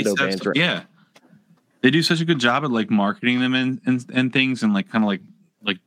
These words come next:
Speaker 2: getting the most out of each song. And by the time they release something else, you're like, "Dude, I, like, I thought you just did this." But it's, and
Speaker 1: Yeah.
Speaker 2: it's awesome. It's like, "Cool, like, more," you know?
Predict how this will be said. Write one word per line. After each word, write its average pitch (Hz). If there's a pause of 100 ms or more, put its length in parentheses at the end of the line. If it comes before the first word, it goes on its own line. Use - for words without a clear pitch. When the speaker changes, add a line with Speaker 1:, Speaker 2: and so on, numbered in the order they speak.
(140)
Speaker 2:
getting 117
the 110
most 101
out 104
of 95
each 104
song. 104 (560)
And 107
by 117
the 117
time 120
they 120
release 110
something 104
else, 104
you're 95
like, 87 (120)
"Dude, 123
I, 90
like, 92
I 98
thought 127
you 98
just - (200)
did 117
this." - (600)
But 139
it's, 135
and -
Speaker 1:
Yeah. 135
Speaker 2:
it's 120
awesome. 104
It's 90
like, 104 (140)
"Cool, 160
like, 101
more," 120 (240)
you 104
know? 98